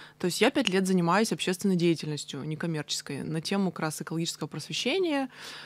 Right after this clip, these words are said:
в массы, так сказать, на тему раздельного сбора отходов, ну и так далее. И я вижу, что на уровне общественного сектора, к сожалению, не решаются вопросы.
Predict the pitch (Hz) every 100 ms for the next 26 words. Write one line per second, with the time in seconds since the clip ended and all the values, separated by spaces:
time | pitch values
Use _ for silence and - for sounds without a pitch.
0 | - - 180 202 202 208 185 175 - -
1 | 175 170 175 156 175 165 156 160 156 147
2 | 147 147 139 - 196 254 247 214 180 202
3 | 185 160 147 143 - - - - - -
4 | 202 214 220 214 202 196 185 294 294 240
5 | - - 220 220 208 208 240 208 190 -
6 | 311 - 381 277 233 - 202 - 175 160
7 | - 170 180 233 311 233 180 202 226 262
8 | 180 - 151 - 156 135 -